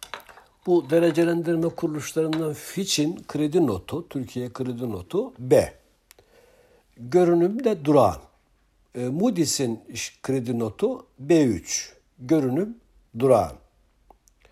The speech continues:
S and P'nin kredi notu da işte son açıklanan B. Görünüm durağan. Bu notların üçü de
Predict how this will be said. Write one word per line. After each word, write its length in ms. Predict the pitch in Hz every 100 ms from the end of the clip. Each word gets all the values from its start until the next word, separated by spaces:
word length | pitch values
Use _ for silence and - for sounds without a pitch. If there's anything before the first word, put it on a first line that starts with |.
| _ _ _ _ - 156
S 180 | - 233
and 80 | 233
P'nin 280 | 147 135
kredi 360 | 131 139 127 120
notu 280 | 113 107 110
da 160 | 185
işte 360 | 127 - 120 101
son 200 | - 147
açıklanan 720 | 107 98 101 - 104 151 226 - _ _ _
B. 400 | 127 127 107 139 - _ _ _ _
Görünüm 560 | - 151 117 156 226 160
durağan. 300 | 123 92 - _ _ _ _ _ _ _ _ _ _ _ -
Bu 240 | 131 208
notların 500 | 240 196 170 165 151 -
üçü 300 | 202 240 131
de 220 | 123